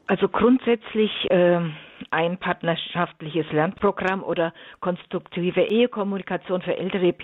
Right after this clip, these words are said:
Ehepaare ist unheimlich wichtig, um in, miteinander ins Gespräch zu kommen, um, um zum Beispiel auch solche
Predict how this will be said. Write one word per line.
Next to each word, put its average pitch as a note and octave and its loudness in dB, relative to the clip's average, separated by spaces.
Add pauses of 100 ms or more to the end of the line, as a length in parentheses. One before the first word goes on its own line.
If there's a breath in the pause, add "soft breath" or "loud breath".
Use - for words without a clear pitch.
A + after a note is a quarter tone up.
(120)
Ehepaare F#3 0
ist - -8 (680)
unheimlich A3 2
wichtig, - -6 (720 loud breath)
um A3+ 2 (840)
in, G#3+ 2
miteinander G#3 0
ins F3 -10
Gespräch F#3 -2 (100)
zu G3+ -8
kommen, - -8 (440 loud breath)
um, F#3+ 0 (420)
um B3 4
zum C4 4
Beispiel A3 -2
auch F#3+ -4 (380 loud breath)
solche G3 0